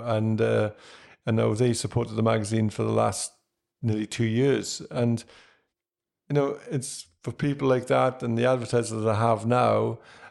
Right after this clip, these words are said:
um, like, this weekend I picked up a new advertiser, um, 'cause I, we were just talking and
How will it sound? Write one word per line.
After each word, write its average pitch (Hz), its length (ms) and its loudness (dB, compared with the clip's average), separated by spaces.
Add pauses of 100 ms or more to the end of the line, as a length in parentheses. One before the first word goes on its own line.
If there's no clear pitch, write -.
(140)
um, 113 640 2
like, 107 140 -8
this 117 200 -2
weekend 120 300 2
I 113 40 6
picked 113 220 -2
up 113 80 0
a 110 40 2
new 110 500 0
advertiser, 117 680 0 (540)
um, 120 560 0
'cause 127 160 -4
I, 131 60 4
we 143 320 2
were 127 80 4
just 113 220 -2
talking 113 720 2
and 104 400 -4